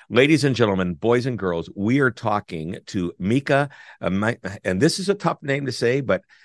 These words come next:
uh, w-, if we became great friends within a month, I'd be able to say it, but it's, uh, Macatello. How'd I do?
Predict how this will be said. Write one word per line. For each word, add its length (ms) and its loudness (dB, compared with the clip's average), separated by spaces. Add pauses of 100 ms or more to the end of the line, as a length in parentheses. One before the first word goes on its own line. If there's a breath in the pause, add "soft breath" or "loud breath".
(140 soft breath)
uh, 60 0
w-, 300 2
if 140 -4
we 120 2
became 340 -2
great 260 -2
friends 300 -4
within 240 -2
a 80 0
month, 360 0
I'd 140 0
be 140 -4
able 160 -6
to 80 -8
say 220 -4
it, 140 -6
but 140 -4
it's, 140 -10 (320 loud breath)
uh, 180 0
Macatello. 840 -2 (460)
How'd 160 4
I 80 4
do? 300 2